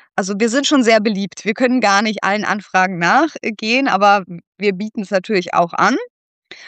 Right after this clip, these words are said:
Ähm, genau, und dann sind's aber auch so Sachen wie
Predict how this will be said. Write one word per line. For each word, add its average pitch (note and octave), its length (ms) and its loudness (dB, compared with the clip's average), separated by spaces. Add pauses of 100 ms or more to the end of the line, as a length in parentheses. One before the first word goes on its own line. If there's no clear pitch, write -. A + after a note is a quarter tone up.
(260)
Ähm, A3 880 2
genau, G3 280 4
und G3 100 -2
dann A#3+ 160 2
sind's C#4+ 180 0
aber A#3 220 2
auch A#3+ 120 2
so C4 140 -6
Sachen A#3 400 0
wie A3+ 320 0